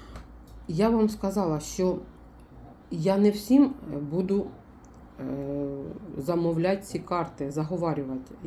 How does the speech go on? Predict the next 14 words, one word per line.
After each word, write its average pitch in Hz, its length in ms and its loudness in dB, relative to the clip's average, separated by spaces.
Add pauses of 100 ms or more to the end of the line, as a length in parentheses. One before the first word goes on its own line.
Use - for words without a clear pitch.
Я 156 240 -2 (520)
буду 147 280 -4
спочатку 160 540 -6
дивитися, 151 580 -4 (680)
чи - 160 -2
можна 202 340 4
цій 175 220 -2
людині 165 500 4
дати 160 360 -4 (380)
в 143 100 -8
руки 165 460 2 (600)
частичку 180 600 0
моєї 156 360 2
сили. 135 400 -4